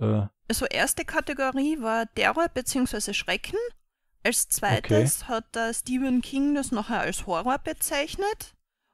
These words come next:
Speaker 2: und als drittes
Speaker 1: Hm.
Speaker 2: noch den Ekel.
Speaker 1: Ekel. Aber dieser Film,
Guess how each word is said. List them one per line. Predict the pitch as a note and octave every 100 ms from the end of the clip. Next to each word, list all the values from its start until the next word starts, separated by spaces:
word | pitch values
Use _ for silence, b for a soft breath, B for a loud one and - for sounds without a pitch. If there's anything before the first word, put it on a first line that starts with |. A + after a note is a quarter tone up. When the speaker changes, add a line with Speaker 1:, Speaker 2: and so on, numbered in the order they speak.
| -
Speaker 2:
und | C4+ -
als | - -
drittes | - D#4+ - D#4+ - -
Speaker 1:
Hm. | B3
Speaker 2:
noch | B3
den | B3+ A#3
Ekel. | - G3+ - - D#3 - - _ _ _ _ _
Speaker 1:
Ekel. | A#2+ - G#2+ B B B -
Aber | A2 A#2
dieser | - A#2+ A#2
Film, | - - - A#2+ C#3+ D#3+